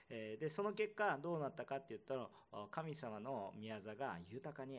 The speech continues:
表されましたよっていうことが簡単に書かれてあります。さ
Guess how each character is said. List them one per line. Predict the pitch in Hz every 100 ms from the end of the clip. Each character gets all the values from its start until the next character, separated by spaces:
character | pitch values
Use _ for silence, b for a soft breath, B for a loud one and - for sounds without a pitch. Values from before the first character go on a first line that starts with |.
| -
表 | 92 98 107
さ | - 117
れ | 113
ま | 120
し | -
た | 165
よ | 190
っ |
て | 190
い |
う |
こ | 185
と | 202
が | 175
簡 | 127 117
単 | 120 117
に | 170
書 |
か | - 104
れ | 90
て | 170
あ | 170
り | 190
ま | 233
す。 | - B B B B
さ | - 170